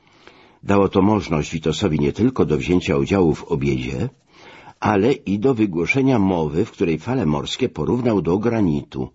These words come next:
A co za tym idzie, uznał granitową potęgę Polski na morzu, kończąc swoje przemówienie toastem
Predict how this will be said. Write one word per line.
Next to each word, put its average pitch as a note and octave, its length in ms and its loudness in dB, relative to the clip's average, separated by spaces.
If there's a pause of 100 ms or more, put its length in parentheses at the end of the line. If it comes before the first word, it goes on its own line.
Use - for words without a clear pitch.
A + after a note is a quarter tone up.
(640)
A A#2 160 0
co D3+ 260 0
za A2 180 0
tym F#2+ 300 -2
idzie, F#2+ 380 0 (100)
uznał A#2 420 0
granitową A#2+ 560 0
potęgę A#2 420 0
Polski A2 400 -2
na F2+ 120 4
morzu, F2 420 0
kończąc F#2 640 -2
swoje F#2 300 0
przemówienie F2 560 0
toastem F#2 720 -2